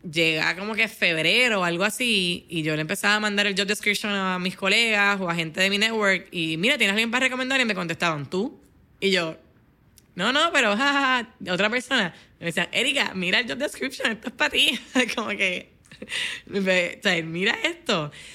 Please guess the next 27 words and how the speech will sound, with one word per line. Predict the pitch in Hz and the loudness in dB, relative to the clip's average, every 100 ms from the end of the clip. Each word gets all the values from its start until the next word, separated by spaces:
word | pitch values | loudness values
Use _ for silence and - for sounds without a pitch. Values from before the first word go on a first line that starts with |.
| - - - _ - | -20 -20 -20 _ -2
Y | 175 | 0
como | 170 165 | 0 0
que | 156 | 0
de | 151 | -2
momento | 151 156 | -4 -8
es | - | -10
como | 170 | -8
que, | 151 131 | -6 -8
"Espérate, | - - 151 - 453 240 - - _ _ _ - _ _ | -10 -12 -8 -6 -6 -8 -10 -20 _ _ _ -20 _ _
A | - 165 | -8 -6
B | 233 | -4
C | - | -2
D, | 269 294 | 0 0
o | |
sea, | - 269 | 0 0
esto | 180 170 220 | 0 -4 -4
tiene | 240 254 | -2 -2
los | 269 | -2
componentes | 269 254 262 254 254 254 | -2 -2 0 -2 -2 -2
de | 240 | 0
lo | 247 | 0
que | 247 | 0
a | |
mí | 240 240 | -2 -2
me | 247 | -2
gusta". | 269 359 - 208 185 - | -4 -2 2 2 2 -2
Y, | 190 175 170 160 156 147 - | 0 2 0 -2 -4 -6 -8